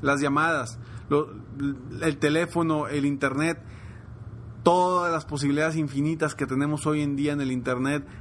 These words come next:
que son una distracción. Se te viene una idea y ya la puedes buscar y encontrar por internet.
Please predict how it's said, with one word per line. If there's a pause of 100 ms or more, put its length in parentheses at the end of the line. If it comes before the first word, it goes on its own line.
que
son
una
distracción.
Se
te
viene
una
idea
y
ya
la
puedes
buscar
y
encontrar (240)
por
internet.